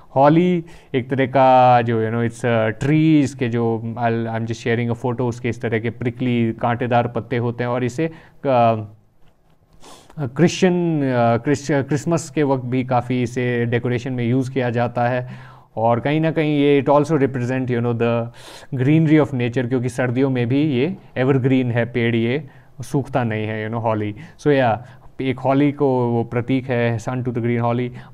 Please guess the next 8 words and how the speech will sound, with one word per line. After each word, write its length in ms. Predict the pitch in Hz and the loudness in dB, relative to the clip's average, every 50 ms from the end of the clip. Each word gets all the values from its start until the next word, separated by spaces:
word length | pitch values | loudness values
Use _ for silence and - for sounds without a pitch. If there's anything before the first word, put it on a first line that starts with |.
| 143 165 | 4 4
Most 260 | 196 196 - - 175 | 4 4 4 2 2
friendship 280 | 175 180 180 - 190 | 2 2 2 2 2
is 140 | 139 - 208 | 2 2 -2
feigning, 560 | - - - 123 120 120 127 131 131 127 113 | -2 -4 -4 -2 -2 -2 -2 -4 -4 -2 -2
most 320 | 110 120 139 - - - 123 | -2 -2 -2 -4 -8 -8 -6
lover, 300 | 117 110 107 110 123 139 135 - - - - - - - - | -4 -4 -2 -4 -4 -6 -6 -12 -20 -20 -20 -20 -20 -12 -6
अ, 360 | 123 120 120 120 117 117 117 | -4 0 2 2 4 4 4
loving, 380 | 117 113 120 131 151 165 170 | 4 2 2 2 0 -4 -6